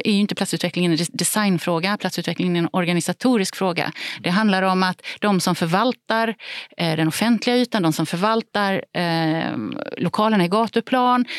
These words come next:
näringsidkarna i gatuplan, eh, att det gifter sig också med att man tar, att man behöver, eh, eh, jobba med säkerhetsfrågor kanske, eh,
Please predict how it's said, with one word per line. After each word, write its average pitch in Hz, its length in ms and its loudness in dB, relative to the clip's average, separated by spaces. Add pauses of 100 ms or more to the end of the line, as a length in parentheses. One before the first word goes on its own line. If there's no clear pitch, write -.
(460)
näringsidkarna 196 760 0
i 254 40 2
gatuplan, 247 760 2 (380)
eh, 185 320 -2 (640)
att - 400 -4 (160)
det 202 120 0
gifter 190 420 0
sig 262 360 4
också - 360 -2
med 160 500 0
att - 200 -10
man 170 120 0
tar, - 520 -2 (140)
att - 120 -4
man 170 160 0
behöver, 156 400 -2 (180)
eh, - 340 -6 (400)
eh, 160 300 -2
jobba 160 220 0
med 143 220 2
säkerhetsfrågor 175 920 -2
kanske, 277 480 0 (600)
eh, 190 540 0